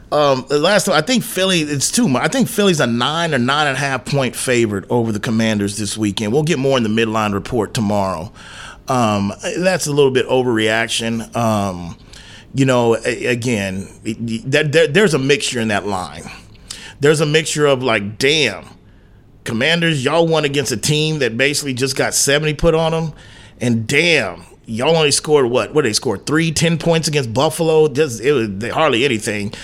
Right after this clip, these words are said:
That's an overinflated line. I don't know if it's gonna make the foundation, but that's too big of a spread. Uh, it's a division game. The way Philly's offense is playing, um, that's gonna be hard pressed, I think, to cover that. I think Washington is a little bit better, uh, than what people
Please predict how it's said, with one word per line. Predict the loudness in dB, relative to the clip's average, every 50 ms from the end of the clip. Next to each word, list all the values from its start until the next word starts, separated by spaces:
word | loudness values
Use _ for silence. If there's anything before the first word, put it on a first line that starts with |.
| -16 -16 -8
That's | 0 2 2 4 4 2
an | 2 0
overinflated | 2 2 2 4 4 4 2 2 0 2 2 2 2 2
line. | 2 2 2 2 4
I | 4 4
don't | 4 6
know | 6 4 4
if | 4
it's | 0 0
gonna | 0 0 0
make | 0 0 2 2 2 0 -2 -10 -20 -20 -10 -4
the | -4 -2
foundation, | 0 2 0 0 2 4 4 4 4 4 0 -4 -4
but | -4 -2 0
that's | 0 0 0 0
too | -2 -2 -2 -2 0
big | 2 2 2 2
of | 0 -2
a | -2
spread. | -4 -2 0 2 2 2 2 0 -2 -4 -2
Uh, | -2
it's | 0 0 0
a | 0
division | -2 0 0 2 2 2 0 -2 -2
game. | 0 0 0 0 0
The | 0
way | 0 -2 -2
Philly's | -2 0 0 0 0 0 -2 -2 -2
offense | -2 -2 -2 -2 -4 -6 -6
is | -6 -6
playing, | -6 -4 -4 -2 -2 -2 -4 -6 -6 -10 -12 -12 -12 -14 -14 -8 -4
um, | 0 0 2 2 2 0 0 -2 0
that's | 2 2 2 2 0
gonna | -2 -4 -2
be | -2 -2
hard | -2 0 0 0 0 0 0
pressed, | 0 0 0 0 0
I | -2 -2 -2
think, | -2 -4 -4 -4 -4
to | -6 -4
cover | -2 0 0 0 2
that. | 2 2 2 2
I | 0
think | 0 0 -2 -2 0
Washington | 2 2 2 2 0 0 -2 -2 -2 0 0 0
is | 0 0 0
a | 0
little | 0 2
bit | 2 0 0 0 0
better, | 0 0 0 2 0 0 -2 -6 -12 -20 -20 -20 -20 -12 -4 0
uh, | 2 2 2
than | 2 2 0
what | 2 2 0 2 0
people | 0 0 0 0 -2 -2 0 0 0 -2 -4